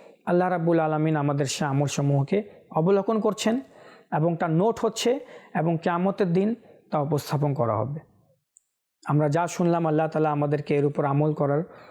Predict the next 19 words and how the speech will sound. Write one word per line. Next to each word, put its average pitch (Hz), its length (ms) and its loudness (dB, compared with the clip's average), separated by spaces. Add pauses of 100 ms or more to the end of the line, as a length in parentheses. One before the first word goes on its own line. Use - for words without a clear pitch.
(200)
তৌফিক 160 300 0
দান 151 180 0
করুক। 139 300 0 (320)
দর্শকবৃন্দ, 160 640 2 (420)
সময় 185 320 0
যেহেতু 175 540 2 (420)
শেষের 175 340 0
দিকে, 127 260 0 (540)
তো 151 80 0
আসুন, 151 460 0 (500)
আহ, 135 220 0
যে 160 180 2
আয়াতে 160 360 0
মোবারকা 160 480 2
নিয়ে 151 200 2
আমরা 143 380 2
আজ 143 200 -2
আলোচনা 151 420 2
করেছি, 175 460 2